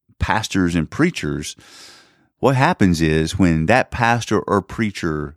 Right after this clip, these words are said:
fails us in some way or has a very public failure, um, then that can also affect our view of Christ and the church. And that's where that becomes extremely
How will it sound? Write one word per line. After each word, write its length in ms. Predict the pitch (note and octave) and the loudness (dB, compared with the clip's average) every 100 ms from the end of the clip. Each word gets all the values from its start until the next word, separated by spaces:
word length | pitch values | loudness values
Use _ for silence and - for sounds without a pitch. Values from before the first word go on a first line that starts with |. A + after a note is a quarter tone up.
| _ | _
fails 840 | - - - C#3 A#2 D2+ D2 D2+ - - | -18 -10 -4 0 0 -2 -6 -12 -8 -2
us 260 | F2 - | 0 0
in 120 | D#2+ | -4
some 300 | D2 - A2 | -2 0 0
way 380 | F2+ A2 F2 D#2+ | 2 2 2 0
or 180 | D#2+ F#2+ | 0 0
has 180 | G2 F2+ | 2 0
a 80 | F2+ | 0
very 180 | F#2+ F2 | -2 -4
public 600 | - A#2 G#2+ F2 - G2 | -2 -2 0 -4 -4 -10
failure, 640 | - D2+ D2+ D#2+ A2 B2+ _ - - - _ - | -4 0 0 2 2 0 _ -20 -20 -20 _ -8
um, 280 | D#2+ D#2 D#2 | -6 -6 -4
then 480 | G#2+ A#2 A2 G#2 - _ _ _ _ _ - | 0 0 0 -4 -8 _ _ _ _ _ -2
that 120 | A#2 | 0
can 140 | B2 - | 0 0
also 300 | - C3+ A#2 | 0 2 2
affect 360 | F#2+ - G2+ - | 0 0 -2 -2
our 80 | F#2 | -4
view 280 | G2 G2+ | -2 0
of 120 | D#2+ - _ _ | -2 -4 _ _
Christ 640 | - - F#2 C#2+ - - - _ F2+ | -6 -2 -2 -4 -12 -18 -20 _ -8
and 160 | D#2+ | -6
the 100 | D2+ | -6
church. 460 | - - G#2 - - | -6 -2 -2 -2 -10
And 120 | E2 | -2
that's 180 | F2 B2 | 0 2
where 80 | A#2+ | 2
that 80 | G#2 | 2
becomes 380 | F#2+ F2+ D#2+ D#2 | 2 0 -2 -4
extremely 1080 | - - - - G2+ F#2 E2+ D2+ C#2 C#2 | -4 -4 -4 0 4 4 2 0 -4 -8